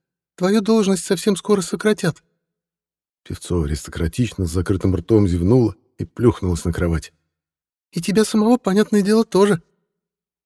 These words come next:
Speaker 1: Наши папы прекрасно понимают, что со своими принципами и характером ты из архива можешь и не уйти. Потому пошли вот таким путём. Так что не прибедняйся, милый. Тебе целых два оклада выдадут.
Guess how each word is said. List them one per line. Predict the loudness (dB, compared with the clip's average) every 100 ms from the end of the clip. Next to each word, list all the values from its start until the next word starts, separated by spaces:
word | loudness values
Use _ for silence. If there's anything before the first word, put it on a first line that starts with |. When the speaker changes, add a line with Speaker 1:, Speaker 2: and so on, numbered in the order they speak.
| -4
Speaker 1:
Наши | 0 0 -2
папы | -2 -2 0
прекрасно | 0 0 0 -2 -2
понимают, | -2 2 4 2 0
что | -4 -6
со | -4
своими | -2 2 2 0
принципами | 0 2 2 0 2 2
и |
характером | 2 2 2 0 -6 -6 -4
ты | -2
из | 0
архива | -2 0 0
можешь | 2 0 0
и | 0
не | 2
уйти. | 0 0 -4 -4 _ _ _ _
Потому | -6 0 0
пошли | 2 0 0
вот | 0 -2
таким | -2 -2 -2
путём. | 0 -2 -2 -4 _ _ _ _ _ _ _
Так | -6 -2
что | 0
не | 0
прибедняйся, | 2 0 2 4 4 2 2
милый. | 2 2 0 -4 _ _ _ _
Тебе | -4 -2 0
целых | 2 2 4
два | 2 0
оклада | 2 2 2 2
выдадут. | 2 0 -6 _